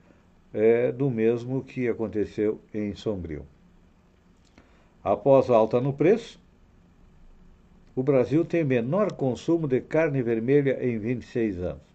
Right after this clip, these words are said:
O consumo de carne vermelha no Brasil deve dimin-, diminuir quatorze por cento neste ano em comparação com dois mil e dezenove, antes da pandemia. O produto acumula uma alta em doze meses de trinta vírgula sete por cento.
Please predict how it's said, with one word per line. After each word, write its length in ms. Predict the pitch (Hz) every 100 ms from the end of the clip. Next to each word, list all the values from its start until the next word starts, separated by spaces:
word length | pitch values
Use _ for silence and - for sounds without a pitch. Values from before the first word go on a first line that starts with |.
| _ _ _ _ _ _ _ _ _ _ _ _ _ - - - - _
O 60 | -
consumo 380 | 123 120 202 202
de 80 |
carne 240 | - 175 156
vermelha 420 | 160 127 120 110
no 140 | 110
Brasil 340 | 113 117 110 175
deve 280 | 135 127 117
dimin-, 380 | 117 110 104 - - - -
diminuir 460 | 117 117 110 151 165
quatorze 640 | 101 - - 202 226 170
por 180 | - 110
cento 340 | 127 165 - - - - - -
neste 360 | 123 127 - 143
ano 120 | 180
em 80 | 160
comparação 560 | 170 151 135 - 160
com 140 | 143 147
dois 240 | 135 147
mil 180 | 147 147
e 60 | 147
dezenove, 460 | 151 147 120 85 - - - - - - - -
antes 320 | 110 107 120
da 120 | 110
pandemia. 580 | 107 117 131 117 104 85 - - - - - 95
O 420 | 95 101 92 90 87
produto 460 | 123 101 160 165
acumula 460 | 135 123 113 143 123
uma 160 | 107
alta 440 | 104 170 180 113 123
em 120 | 113
doze 320 | 107 113 98
meses 260 | 101 139 139
de 180 | 120 101
trinta 600 | - - 214 220 170 127
vírgula 440 | 143 160 147 131
sete 300 | - 143 143
por 180 | - 117
cento. 460 | - 92 73 -